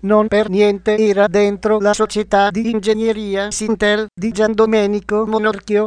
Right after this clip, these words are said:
figlio del più noto Andrea, ex ragioniere generale dello Stato, poi in Infrastrutture S P A e ora ingaggiato da Salini S P A come presidente del collegio sindacale.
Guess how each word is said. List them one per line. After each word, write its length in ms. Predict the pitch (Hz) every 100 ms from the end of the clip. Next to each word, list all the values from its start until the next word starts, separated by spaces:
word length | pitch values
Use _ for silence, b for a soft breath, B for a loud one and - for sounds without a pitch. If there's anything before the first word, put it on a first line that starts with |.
| -
figlio 460 | - 226 220 220 226
del 180 | 202
più 200 | 214 226 220
noto 480 | 214 208 202 214
Andrea, 640 | 220 208 196 208 202 196 214 -
ex 300 | 208 - -
ragioniere 760 | 208 185 214 220 202 190 202
generale 680 | 196 214 226 214 202 196 208
dello 340 | 202 214 220
Stato, 440 | 214 - 196 196 214
poi 420 | - 214 208 220 220
in 100 | 220
Infrastrutture 1120 | 226 - 214 220 220 214 - 220 214 220 214
S 180 | - 220
P 160 | 220 214
A 180 | 202 208
e 120 | 214 233
ora 300 | 208 208 220
ingaggiato 800 | 226 214 214 185 208 190 185 208
da 160 | 208 196
Salini 640 | 208 202 214 202 202 214
S 300 | 214 208 220 214
P 160 | 214
A 220 | 208 202 208
come 360 | 208 208 220
presidente 720 | 220 214 - 202 208 202 196 220
del 220 | 202 214
collegio 680 | 220 226 214 202 185 214
sindacale. 840 | 220 214 214 220 214 208 190 190 208